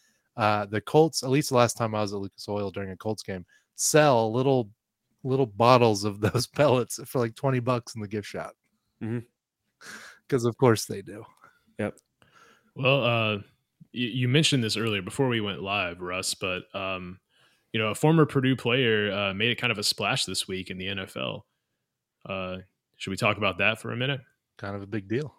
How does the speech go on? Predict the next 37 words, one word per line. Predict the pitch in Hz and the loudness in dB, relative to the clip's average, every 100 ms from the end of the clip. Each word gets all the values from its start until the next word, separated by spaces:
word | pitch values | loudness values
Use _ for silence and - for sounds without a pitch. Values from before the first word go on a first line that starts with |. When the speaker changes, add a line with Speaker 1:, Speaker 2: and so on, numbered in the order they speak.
| _ - | _ -6
Speaker 2:
Sure. | - 202 233 170 | 6 12 12 12
I | 147 | 8
had, | 160 196 175 | 8 8 8
um, | 160 147 139 | 8 6 6
I | 135 | 6
was | 160 | 6
gonna | 160 147 | 8 8
work | 139 139 | 6 4
it | 135 | 2
in | 143 139 127 - - | 4 2 -2 -8 -8
on | 110 113 | -4 0
one | 127 | 0
of | |
these | 131 135 | 0 2
games, | 147 151 - | 2 0 -2
but | 113 | -6
we | 120 | -6
can | 123 | -4
do | 120 120 | 0 0
it | |
now. | 113 127 123 | 0 0 -2
So | - 113 | 2 2
Aiden | 117 139 170 | 4 4 4
O'Connell, | 156 131 143 156 135 117 _ _ _ _ _ - | 4 4 4 4 4 0 _ _ _ _ _ -4
uh, | 113 113 110 | 0 0 2
had | 127 123 104 _ _ _ _ _ _ - | 2 2 0 _ _ _ _ _ _ 2
probably | 151 160 143 131 | 4 6 6 6
the | 131 135 | 6 6
best, | 127 131 143 - | 6 6 6 2
if | 131 - _ _ - | -2 -4 _ _ -2
maybe | 127 131 | 0 2
the | 107 | 0
second | - 120 135 | 0 0 0
best, | 127 143 156 - - - | 2 2 2 -4 -10 -4
uh, | 113 110 107 | -2 0 0
rookie | 117 135 147 135 | 4 4 4 4
debut | 113 117 95 101 110 135 | 6 4 4 0 2 0